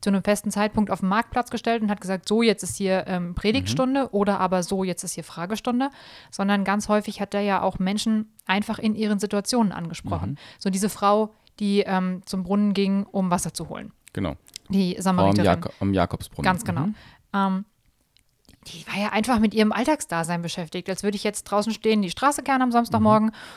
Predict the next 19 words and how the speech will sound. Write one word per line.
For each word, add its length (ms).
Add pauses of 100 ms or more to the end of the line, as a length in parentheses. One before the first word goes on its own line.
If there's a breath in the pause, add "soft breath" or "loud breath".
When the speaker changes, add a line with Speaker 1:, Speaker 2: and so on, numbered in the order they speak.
(180 loud breath)
Speaker 1:
und, 420
ähm, 400
das, 200 (220)
das 240
<laughs> 40 (2250 loud breath)
Ah, 220
da 80
kann 140
ich 80
nicht 160
ernst 260
bleiben. 240
Ich 100
kehre 180
niemals 260
die 120
Straße 300
am 80
Samstagmorgen. 680